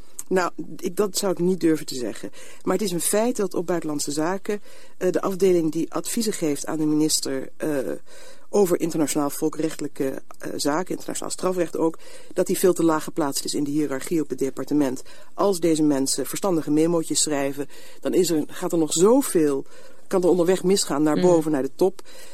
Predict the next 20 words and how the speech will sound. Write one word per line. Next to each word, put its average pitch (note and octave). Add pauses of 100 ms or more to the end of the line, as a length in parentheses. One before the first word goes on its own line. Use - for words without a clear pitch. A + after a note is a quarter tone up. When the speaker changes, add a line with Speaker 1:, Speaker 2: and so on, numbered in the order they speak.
(140)
Speaker 1:
dat, F3+
eh, D3+
ja, C3
hè, F#3+ (500)
zo'n -
Irak-memo C3
is A#2+
in C#3+
een C3+
later C3
recht B2+
gekomen C#3
omdat C#3+
het -
politiek D#3
niet E3+
opportun D#3+
was. D3+ (420)
Dat F#3
gebeurt D#3+